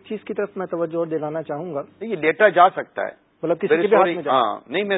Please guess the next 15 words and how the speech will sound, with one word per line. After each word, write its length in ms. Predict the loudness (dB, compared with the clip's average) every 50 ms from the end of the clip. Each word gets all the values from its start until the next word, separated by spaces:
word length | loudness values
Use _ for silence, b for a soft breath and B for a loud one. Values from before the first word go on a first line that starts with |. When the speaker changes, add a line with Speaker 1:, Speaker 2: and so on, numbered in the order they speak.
| 0
Speaker 2:
ساتھ 200 | 2 2 2 2
ساتھ 180 | 2 0 0 2
آپ 100 | 0 0
کو 80 | 0 -2
کنٹینیو 480 | -2 -2 -4 -4 -8 -8 -6 -6 -6
کروں 300 | -4 -6 -6 -6 -6 -10
گا 60 | -10
Speaker 1:
جی۔ 60 | -12 -12
Speaker 2:
میں۔ 100 | -12 -14 -18 _ b b b b b b b b b b b b b _ _ -10
مگر 300 | -2 -2 0 2 2 0 0 -2 _ _ _ _ _ _ _ -18
میں 280 | -12 -6 -2 0 0
آپ 260 | 0 2 0 -2 -2
سے 200 | -2 -6 -6 -4
پوچھتا 340 | -4 -8 -8 -8 -2 2 2
ہوں 220 | 2 2 0 -4